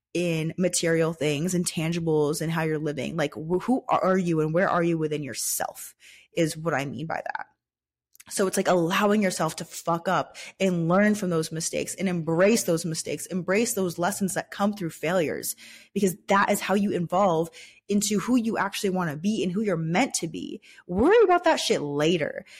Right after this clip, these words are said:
Again, are we promised time? Are we promised tomorrow? No. But don't waste time worrying about the things that don't fucking matter.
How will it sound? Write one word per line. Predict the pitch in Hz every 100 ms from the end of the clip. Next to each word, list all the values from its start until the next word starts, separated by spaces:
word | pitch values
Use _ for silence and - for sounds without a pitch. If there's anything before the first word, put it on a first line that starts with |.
| -
Again, | - 220 190 - - -
are |
we | 226
promised | 262 240 247 226 -
time? | 202 208
Are | 202
we | 220
promised | - - 196 214
tomorrow? | 202 180 196 196 -
No. | 180 180 160 55 - - - _ _
But | 220 180 - - _ _ 180
don't | 190 220 190
waste | 156 160 202 247 - - -
time | - 160 - - 196 -
worrying | - 180 208 220
about | 202 185
the | 175
things | - 180
that | 156
don't | 156 -
fucking | - 156 - 160
matter. | 151 - - 196